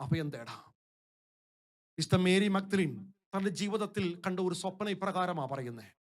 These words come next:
അവൾക്ക് ഉറങ്ങുന്ന സമയത്ത് ഒരു സ്വപ്നം കാണുക, ഒരു വലിയ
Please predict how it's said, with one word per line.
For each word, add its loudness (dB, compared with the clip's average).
അവൾക്ക് 6
ഉറങ്ങുന്ന 4
സമയത്ത് 0
ഒരു 0
സ്വപ്നം -2
കാണുക, -2
ഒരു 4
വലിയ 4